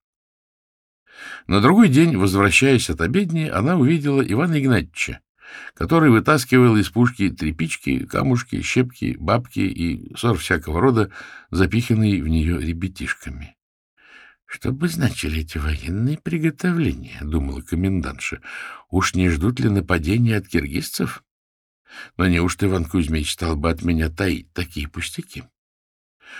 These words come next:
Она кликнула Ивана Игнатьевича с твёрдым намерением выведать от него тайну, которая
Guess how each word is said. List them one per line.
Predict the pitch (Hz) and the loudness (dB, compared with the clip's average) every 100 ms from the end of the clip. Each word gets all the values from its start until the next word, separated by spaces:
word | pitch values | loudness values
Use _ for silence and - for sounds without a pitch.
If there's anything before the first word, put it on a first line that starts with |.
| - | -6
Она | - 170 240 | 2 4 6
кликнула | 135 143 135 139 | 4 2 2 4
Ивана | 131 101 101 87 | 4 4 4 2
Игнатьевича | 69 90 - - 87 | 0 -2 -4 -4 -4
с | 80 | -4
твёрдым | - 101 151 165 143 | 0 0 0 -2 0
намерением | 95 95 117 131 131 | 2 2 2 2 2
выведать | 90 95 92 98 123 123 | 2 2 4 2 -2 -4
от | 120 82 | -4 -2
него | 82 90 | -2 -2
тайну, | - 80 85 90 | 0 2 2 0
которая | - 73 78 65 62 | -4 -6 -4 -4 -4